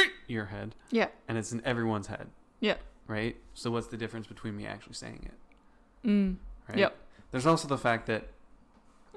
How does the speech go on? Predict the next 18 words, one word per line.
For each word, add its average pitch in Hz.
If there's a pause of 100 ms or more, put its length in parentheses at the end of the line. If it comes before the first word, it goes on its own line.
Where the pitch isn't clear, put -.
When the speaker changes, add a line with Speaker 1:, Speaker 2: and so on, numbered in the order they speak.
(920)
Speaker 1:
language 120
is 107
dictated 113
by 104
those 101
who 107
use 101
it, - (120)
and 110
you 107
can 107
just 98
change 101
the 110
meaning 104
of -
a -
word, -